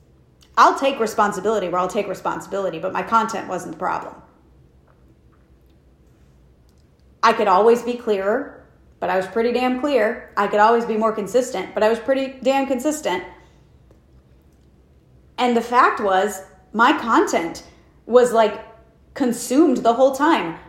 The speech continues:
The last week of an eight-week launch, and I'm still getting above seventy percent open rate on my emails, that's nutty.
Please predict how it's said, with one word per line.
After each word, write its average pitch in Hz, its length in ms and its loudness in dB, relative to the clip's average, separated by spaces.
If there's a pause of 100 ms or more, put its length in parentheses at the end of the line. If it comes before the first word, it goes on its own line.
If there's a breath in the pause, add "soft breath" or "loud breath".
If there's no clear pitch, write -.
(800)
The 254 260 6
last 247 480 0
week 220 460 -4 (680)
of 247 140 4
an 208 300 -2
eight-week 240 640 -4
launch, 180 640 0 (200)
and 226 140 -2
I'm 226 100 0
still 247 300 2
getting 277 260 2
above 214 360 2
seventy 220 420 -2
percent 226 400 -6
open 202 300 -2
rate 247 200 2
on 202 160 -4
my 196 100 -6
emails, 226 680 -4 (440)
that's 233 440 2 (100)
nutty. 185 640 -4